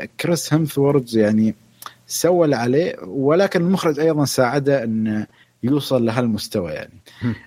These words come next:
Speaker 1: آه، باقي الأشياء عندك مثلًا، آه، ال-، الانفايرمنت نفسها أو ال-، ال-، ال-، البيئة اللي استخدمها، اللي ما أعتقد وايد أفلام أجنبية يستخدمونها، إن، آه،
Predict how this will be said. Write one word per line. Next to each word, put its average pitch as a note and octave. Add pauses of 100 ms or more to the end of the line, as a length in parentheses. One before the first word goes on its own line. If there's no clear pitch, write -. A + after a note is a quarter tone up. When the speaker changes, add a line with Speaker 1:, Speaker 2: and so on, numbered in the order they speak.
Speaker 1:
آه، C3
باقي F#3+
الأشياء E3+
عندك D#3
مثلًا، C#3
آه، A#2
ال-، D3
الانفايرمنت C#3+
نفسها B2
أو G#2
ال-، F#2+
ال-، F#2
ال-، F2
البيئة G#2+
اللي A#2+
استخدمها، A#2 (320)
اللي C3
ما D#3+
أعتقد D#3
وايد C#3+
أفلام C3
أجنبية A2+
يستخدمونها، G#2+
إن، F#2+ (760)
آه، G#2